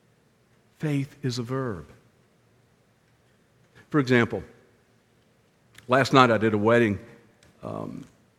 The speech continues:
here in the chancel, and when the couple was standing here in the chancel looking at each other, they had to pledge their loyalty and fidelity to each other at that moment. It wasn't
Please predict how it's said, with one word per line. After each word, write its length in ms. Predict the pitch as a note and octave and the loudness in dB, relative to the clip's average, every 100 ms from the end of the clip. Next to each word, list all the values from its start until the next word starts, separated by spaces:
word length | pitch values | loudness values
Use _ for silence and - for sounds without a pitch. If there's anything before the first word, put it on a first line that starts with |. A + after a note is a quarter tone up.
| - - | -20 -4
here 180 | C3+ B2+ | 2 4
in 80 | |
the 80 | A2 | 2
chancel, 580 | - C3 B2 - G#2+ F#2+ | 2 2 2 0 -4 -4
and 200 | G2+ G#2+ | -4 -2
when 100 | A2 | -2
the 60 | G#2+ | -2
couple 400 | - D#3 C#3+ A2 | 0 0 0 -2
was 220 | A2 G#2 | -2 -4
standing 460 | - D3+ C#3 B2 A2+ | 0 4 4 4 2
here 260 | B2+ A#2 | 2 2
in 60 | G#2+ | 0
the 80 | G2 | -2
chancel 460 | - C3+ C3 C3 | 2 2 2 -2
looking 420 | A#2 B2+ C3 B2 | 0 0 0 0
at 120 | A2+ A2 | 0 -2
each 220 | G#2+ C3 | -4 0
other, 380 | B2+ A#2+ A2 A2 - _ _ _ _ _ _ _ _ _ _ _ _ _ _ _ - - - _ _ _ | 0 0 -2 -6 -20 _ _ _ _ _ _ _ _ _ _ _ _ _ _ _ -20 -20 -20 _ _ _
they 140 | - F#3 | 4 4
had 220 | G3+ F#3 | 4 0
to 60 | D3+ | -4
pledge 420 | - D#3+ D3 C#3 | -2 0 0 -2
their 240 | B2+ A2+ | -2 -2
loyalty 880 | G#2+ A2 B2 C#3 C#3+ C#3+ - D3+ C#3+ - | 0 0 2 2 2 -2 -4 -6 -6 -10
and 200 | B2+ A2+ | -6 -6
fidelity 800 | - A#2+ F#2+ A2 A#2 A2+ - F2+ E2+ | -4 -8 -4 -4 -2 -2 -4 -10 -10
to 200 | - F2+ | -10 -10
each 200 | D#2 G2 | -10 -12
other 340 | D#2+ - - _ _ _ _ _ _ _ _ - | -14 -16 -20 _ _ _ _ _ _ _ _ -4
at 220 | F#3+ - | -2 0
that 200 | E3+ E3+ | -4 0
moment. 340 | C#3+ D3 - - - _ _ _ _ _ _ _ _ _ _ _ _ _ - | 0 0 -6 -20 -20 _ _ _ _ _ _ _ _ _ _ _ _ _ 2
It 140 | F#3 | 4
wasn't 400 | F#3 G3 F3 E3 | 8 6 6 2